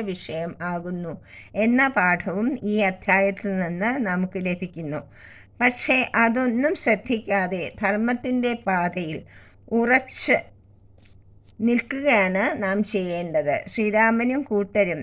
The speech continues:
നാട്ടിലായാലും കാട്ടിലായാലും സന്ധ്യാവന്ദനത്തിന് മുടക്കം വരുത്തുന്നില്ല എന്നത് ഒരു ചെറിയ കാര്യങ്ങൾക്ക് പോലും ഈശ്വരാരാധന മാറ്റിവെക്കുന്ന നമുക്കുള്ള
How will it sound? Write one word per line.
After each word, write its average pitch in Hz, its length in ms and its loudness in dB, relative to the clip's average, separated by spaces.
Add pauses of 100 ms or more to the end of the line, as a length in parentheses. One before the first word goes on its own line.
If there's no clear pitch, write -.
നാട്ടിലായാലും 208 1040 2
കാട്ടിലായാലും 190 920 0 (180)
സന്ധ്യാവന്ദനത്തിന് 196 1400 -2
മുടക്കം 208 600 0
വരുത്തുന്നില്ല 165 680 -4 (1200)
എന്നത് 220 480 4 (120)
ഒരു 214 260 0
ചെറിയ 277 640 0 (560)
കാര്യങ്ങൾക്ക് 254 840 4
പോലും 214 440 2 (220)
ഈശ്വരാരാധന 247 1120 2
മാറ്റിവെക്കുന്ന 202 1000 -2 (920)
നമുക്കുള്ള 247 600 4